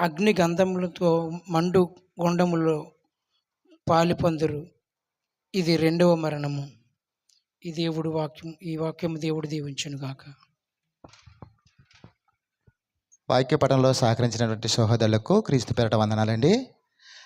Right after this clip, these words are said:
Speaker 2: కాండ్రకోటలో దేవుని పరిచర్య చేస్తున్నటువంటి మాస్టారు విజయరత్నం మాస్టర్ గారు సాధనంగా వేదిక మీదకి రావాల్సిందిగా ప్రభు పేరట కోరుచున్నామండి. విజయరత్నం మాస్టారు సాధనంగా వేదిక మీదకి రావాలండి.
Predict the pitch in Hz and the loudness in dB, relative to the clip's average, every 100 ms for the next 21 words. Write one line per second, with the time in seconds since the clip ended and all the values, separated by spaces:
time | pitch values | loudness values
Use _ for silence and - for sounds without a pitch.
0 | _ 170 175 196 202 175 175 175 220 220 | _ 4 4 4 2 2 4 4 4 2
1 | 170 180 202 202 185 185 175 160 156 170 | 2 4 4 4 2 2 2 2 0 0
2 | 156 156 156 190 190 139 - 147 175 190 | 2 2 2 4 4 2 0 2 2 4
3 | 202 190 139 151 202 196 196 185 175 185 | 4 4 2 2 4 4 4 4 4 4
4 | 170 175 220 285 285 202 160 165 165 165 | 4 6 6 6 4 4 4 4 2 2
5 | 170 160 156 156 147 151 143 143 139 151 | 2 2 2 0 0 2 4 2 0 0
6 | 170 247 262 175 151 147 143 143 139 131 | 4 4 2 2 4 4 2 2 2 2
7 | 143 131 131 143 226 285 - _ _ - | 0 2 2 4 4 2 -10 _ _ -20
8 | _ _ 180 226 220 202 190 175 165 185 | _ _ 4 6 6 4 4 4 4 4
9 | 208 254 262 - 180 156 160 160 202 185 | 4 4 0 -2 2 4 2 0 0 0
10 | 151 147 139 143 131 117 117 110 - 160 | 0 -2 -2 0 2 2 0 -4 -10 -16